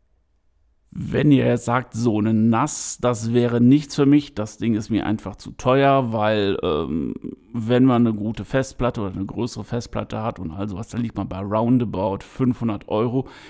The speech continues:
dann hat man natürlich halt auch die Möglichkeit, ähm, ja, sich Cloud-Dienste anzugucken, die dann das Ganze, ja,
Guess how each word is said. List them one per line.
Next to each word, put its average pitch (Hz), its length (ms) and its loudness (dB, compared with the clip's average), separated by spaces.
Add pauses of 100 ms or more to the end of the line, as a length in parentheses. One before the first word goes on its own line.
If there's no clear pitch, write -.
(300)
dann 139 460 2
hat 131 160 -4
man 117 160 0
natürlich 113 480 -4
halt 110 200 -6
auch 117 120 -10
die - 140 -14
Möglichkeit, 107 1040 -8
ähm, 101 460 -4 (120)
ja, 95 260 -6
sich 110 360 -6
Cloud-Dienste 127 760 0
anzugucken, 117 720 -2 (420)
die 117 380 0
dann 117 340 2
das 113 240 -6
Ganze, 113 1000 -2
ja, 101 240 -2